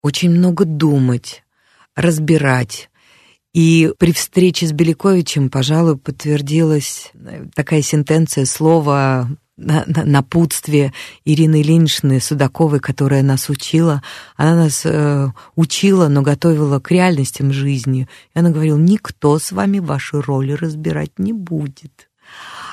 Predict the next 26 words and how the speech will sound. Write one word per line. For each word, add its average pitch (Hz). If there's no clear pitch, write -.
А 151
Белякович, 185
он 196
действительно, 233
он 156
роли 220
не 185
разбирал, 185
но 160
он 180
своим 175
существом, 180
он 151
так -
помогал 165
разобрать 175
ее 135
тебе. 120
То 208
есть, -
конечно, 170
это 120
был 120
наш 135
домашний 117
труд, -